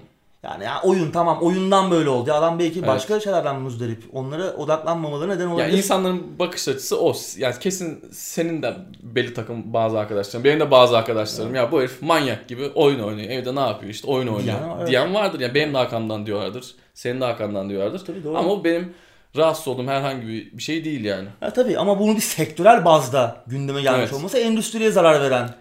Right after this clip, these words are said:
Speaker 1: verebilecek bir nokta uz-,
Speaker 2: İşte
Speaker 1: uzun
Speaker 2: bu burada
Speaker 1: vadede.
Speaker 2: da demin de söylediğimiz gibi endüstrinin de bunda çeşitli payları
Speaker 1: Var.
Speaker 2: var. Yani bu
Speaker 1: Ne yazık ki.
Speaker 2: kullanılan
Speaker 1: Ne yazık ki ayağına sıktığı
Speaker 2: Evet.
Speaker 1: çok al-, zaman oldu.
Speaker 2: Kesinlikle. Ya oyunlarda da sonuçta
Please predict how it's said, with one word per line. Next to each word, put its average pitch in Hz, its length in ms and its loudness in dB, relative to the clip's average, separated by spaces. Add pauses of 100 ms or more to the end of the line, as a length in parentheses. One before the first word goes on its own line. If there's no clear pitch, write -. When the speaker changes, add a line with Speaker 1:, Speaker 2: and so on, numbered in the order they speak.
(140)
Speaker 1:
verebilecek 135 640 -4
bir 123 40 -8
nokta 120 220 -8
uz-, 117 220 -10
Speaker 2:
İşte 131 140 -8
Speaker 1:
uzun 185 160 -2
Speaker 2:
bu - 60 0
burada 170 260 4
Speaker 1:
vadede. 202 120 6
Speaker 2:
da 175 360 -2
demin 160 200 0
de 165 80 -2
söylediğimiz 160 380 -2
gibi 110 140 -4
endüstrinin 135 460 -4
de 131 140 -6
bunda 127 440 -2
çeşitli - 580 -8
payları 117 540 0
Speaker 1:
Var. 160 220 10
Speaker 2:
var. 110 60 0 (140)
Yani 113 300 0
bu 123 40 -4
Speaker 1:
Ne 156 80 0
yazık 160 220 4
ki. - 60 4
Speaker 2:
kullanılan 127 560 2
Speaker 1:
Ne 170 80 2
yazık - 200 0
ki 196 60 0
ayağına 170 340 8
sıktığı 165 520 -2
Speaker 2:
Evet. 117 280 2
Speaker 1:
çok 151 200 -4
al-, 127 400 -2
zaman 131 260 -6
oldu. 113 320 -4 (200)
Speaker 2:
Kesinlikle. 107 580 -10 (140)
Ya 101 140 -10
oyunlarda 135 520 0
da 120 60 -4
sonuçta 110 720 -4